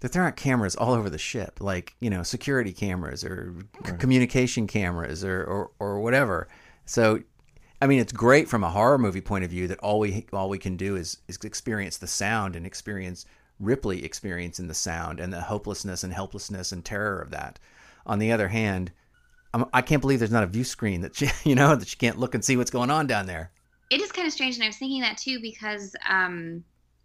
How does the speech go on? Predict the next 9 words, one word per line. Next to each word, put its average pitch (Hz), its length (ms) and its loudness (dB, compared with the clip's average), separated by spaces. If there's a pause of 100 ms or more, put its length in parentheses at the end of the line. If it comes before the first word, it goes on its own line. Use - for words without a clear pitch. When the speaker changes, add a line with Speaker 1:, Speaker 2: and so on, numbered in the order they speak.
(120)
Speaker 3:
it's 202 120 -8
not 254 180 6
like 214 180 2
sci-fi 202 480 0
hadn't 185 480 -2
already 175 840 -6 (580)
uh, 80 300 0 (140)
done 180 260 2
this. - 440 -12